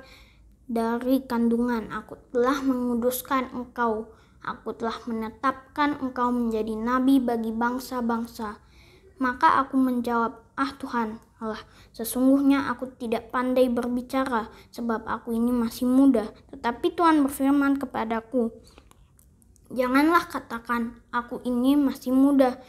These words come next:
tetapi kepada siapapun engkau kuutus, haruslah engkau pergi, dan apapun yang kuperintahkan kepadamu,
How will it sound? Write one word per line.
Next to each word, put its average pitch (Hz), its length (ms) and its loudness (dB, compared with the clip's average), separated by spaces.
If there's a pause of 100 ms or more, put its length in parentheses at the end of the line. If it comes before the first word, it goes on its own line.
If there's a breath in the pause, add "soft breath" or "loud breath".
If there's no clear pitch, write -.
(240 loud breath)
tetapi 247 760 -6
kepada 240 760 -6
siapapun 294 720 0 (340 loud breath)
engkau 240 320 0
kuutus, 226 600 -2 (800 loud breath)
haruslah 294 580 2
engkau 254 400 0
pergi, 240 400 -4 (400 soft breath)
dan 233 220 -8
apapun 320 500 2
yang 277 480 4 (160)
kuperintahkan 262 840 -4
kepadamu, 247 640 0